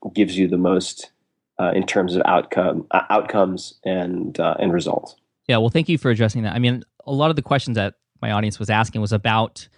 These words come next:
Speaker 2: that. I mean, a lot of people were asking, you know, "How do I, how do I do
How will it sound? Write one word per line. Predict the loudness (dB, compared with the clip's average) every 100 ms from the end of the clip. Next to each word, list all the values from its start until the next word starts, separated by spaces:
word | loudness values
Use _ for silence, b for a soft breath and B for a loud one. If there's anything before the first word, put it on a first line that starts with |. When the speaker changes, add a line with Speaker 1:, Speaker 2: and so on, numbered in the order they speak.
| b b b
Speaker 2:
that. | 0 0
I | 0
mean, | -2
a | 0
lot | 0
of | 0
people | 0 2
were |
asking, | 2 0 -2
you | -2
know, | 0 0
"How | 2
do | 4
I, | 4 2 -2 b b
how | -2
do | 2
I | 2
do | 2 2 2 0